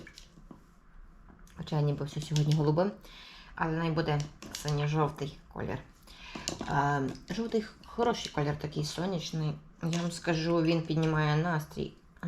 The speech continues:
Недаремно я собі купила якісь такі штани. Правда, вони не зовсім, не зовсім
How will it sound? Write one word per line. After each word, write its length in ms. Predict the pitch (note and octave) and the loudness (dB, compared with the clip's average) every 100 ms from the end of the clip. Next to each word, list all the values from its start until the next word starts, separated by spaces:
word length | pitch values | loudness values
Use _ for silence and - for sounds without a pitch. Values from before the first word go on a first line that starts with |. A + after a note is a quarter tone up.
| E3 | -2
Недаремно 460 | E3+ D#3 F3+ A#3 E3 | 2 4 6 8 8
я 120 | D3+ | 8
собі 220 | - C#3+ | 4 2
купила 360 | - - D3+ C3+ | 2 2 2 2
якісь 240 | - D#3 | 2 0
такі 240 | - - | -4 -10
штани. 380 | D#3+ - D#3 D3+ - | -10 -2 0 0 0
Правда, 200 | G#3+ F#3 | -2 0
вони 140 | F#3 | 0
не 160 | F3+ F3 | 0 0
зовсім, 400 | - - - D3+ - - - - - - | -2 -2 -2 -4 -6 -14 -14 -14 -10 -2
не 160 | E3 | 0
зовсім 480 | D#3 F#3 G#3+ G3+ | 6 8 8 4